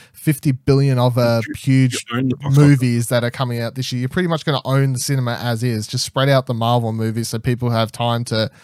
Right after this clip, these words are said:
Speaker 1: uh, w-, watch them at home or, or something like that. There's no need to, to bank them back to back to back." Yeah, it, it's, it just gives, it also gives this movie no time for digestion really at all. Like,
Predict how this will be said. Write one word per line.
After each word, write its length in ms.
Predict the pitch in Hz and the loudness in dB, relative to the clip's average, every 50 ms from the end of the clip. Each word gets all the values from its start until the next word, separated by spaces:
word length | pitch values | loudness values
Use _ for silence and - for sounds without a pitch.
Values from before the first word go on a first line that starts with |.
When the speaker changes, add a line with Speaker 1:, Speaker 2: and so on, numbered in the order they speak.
| - - - - - _ - | -20 -20 -20 -20 -14 _ -2
Speaker 1:
uh, 240 | 123 120 110 107 - - _ 127 | 0 0 0 0 -2 -6 _ -8
w-, 160 | 127 135 131 - - | -6 -6 -6 -6 -4
watch 300 | 127 131 139 135 - - | -2 0 0 0 0 -2
them 120 | 135 120 | -2 -2
at 120 | 113 104 110 | -2 -4 -2
home 420 | - 123 123 127 123 120 117 113 | 0 0 2 2 2 0 0 -2
or, 100 | 110 - - | -4 -4 -4
or 320 | 110 110 113 107 - 117 | -4 -4 -4 -4 -6 -8
something 320 | - - 135 120 131 123 117 | -6 -6 -4 -4 -2 -2 -4
like 160 | 113 107 - | -4 -4 -2
that. 220 | 120 120 117 110 - 110 120 | -2 -2 -2 -4 -6 -12 -8
There's 140 | 123 123 117 | -6 -4 -2
no 140 | 139 139 127 | -2 -2 0
need 220 | 120 117 117 110 | -2 -2 -4 -4
to, 260 | - 120 113 110 104 - _ - | -4 -4 -6 -6 -6 -10 _ -20
to 80 | - - | -18 -8
bank 260 | - 127 120 117 110 | -4 -4 -4 -4 -4
them 140 | - 113 110 | -6 -6 -4
back 220 | 107 113 113 - | -4 -4 -4 -4
to 100 | - 127 | -6 -6
back 240 | 107 120 117 113 - | -2 -2 -2 -4 -4
to 100 | - 117 | -6 -6
back." 380 | 107 123 117 101 92 - - _ _ - - - - - - - - | -4 -2 -2 -2 -4 -8 -16 _ _ -20 -20 -20 -20 -20 -20 -12 -6
Yeah, 300 | 147 120 110 98 113 139 | -4 -4 -2 -2 -2 -4
it, 40 | 139 - | -4 -4
it's, 200 | 156 151 - - - - | -6 -8 -10 -10 -10 -8
it 60 | 160 | -6
just 180 | 147 175 175 | -6 -6 -4
gives, 260 | - 202 180 160 160 - _ _ _ - - _ - | -2 -4 -4 -4 -8 -12 _ _ _ -20 -10 _ -2
it 80 | 170 | 0
also 180 | 196 208 - 233 | 0 2 2 0
gives 160 | 202 202 170 | 0 -2 -2
this 160 | 180 170 - | -2 -2 0
movie 240 | 165 160 160 147 147 | 2 2 4 4 2
no 180 | 139 135 135 139 | 2 2 2 2
time 440 | 131 - 135 127 131 131 127 131 123 | 0 0 0 0 0 0 0 -2 -4
for 420 | - - 127 120 117 113 113 113 - _ _ _ _ _ _ _ _ _ _ _ _ _ _ _ _ _ _ _ _ _ | -4 -4 -4 -2 -2 -2 -4 -6 -10 _ _ _ _ _ _ _ _ _ _ _ _ _ _ _ _ _ _ _ _ _
digestion 760 | - 165 147 135 - 196 240 233 - - - 147 120 117 107 117 | -2 -2 -2 -2 -2 -2 -2 -2 -4 -6 -6 -6 -6 -6 -6 -4
really 380 | 139 196 233 214 156 123 - - | -2 -2 -2 -2 -2 -4 -6 -8
at 160 | 104 113 120 | -8 -6 -4
all. 380 | 151 202 220 170 117 107 101 | -2 -2 0 0 -2 -4 -2
Like, 480 | 113 117 117 117 120 - - - - | -2 -2 -2 -2 -2 -6 -10 -20 -20